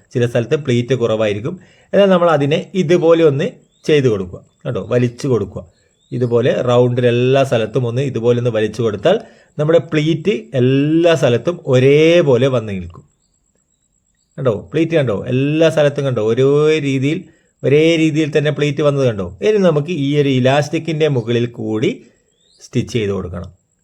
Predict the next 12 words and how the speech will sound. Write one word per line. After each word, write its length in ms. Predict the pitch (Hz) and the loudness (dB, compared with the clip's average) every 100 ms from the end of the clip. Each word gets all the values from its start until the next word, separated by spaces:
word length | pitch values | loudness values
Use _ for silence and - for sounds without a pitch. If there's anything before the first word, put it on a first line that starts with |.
| _ _ _ _ _ _ _ _ _ _ _ _ _ _ _ _ _ _ _ _ _ _ _ _ _ _ _ _ | _ _ _ _ _ _ _ _ _ _ _ _ _ _ _ _ _ _ _ _ _ _ _ _ _ _ _ _
അപ്പം 160 | _ 143 | _ -6
നമുക്കിതുപോലെ 600 | 131 117 123 113 110 110 220 - _ _ 156 117 | -4 -2 -2 -2 0 0 0 -4 _ _ -8 -4
റൗണ്ടിൽ 360 | 110 107 117 165 | -2 -2 -4 -4
നമുക്ക് 240 | 110 101 113 | -6 -4 -2
ആ 40 | 110 | -2
ഒരു 60 | 110 | -2
ഇലാസ്റ്റിക്കിൻ്റെ 580 | 107 120 120 107 117 107 | -2 -4 -4 -6 -6 -6
മുകളിൽ 280 | 101 104 104 101 | -6 -4 -6 -6
കൂടി 280 | 107 101 120 110 | -8 -4 -2 -2
ഒരു 120 | 110 - - - | -2 -6 -12 -6
സ്റ്റിച്ചിങ് 320 | 208 190 165 | -4 -2 -2
കൊടുക്കുന്നു. 320 | 104 85 85 | -2 -6 -10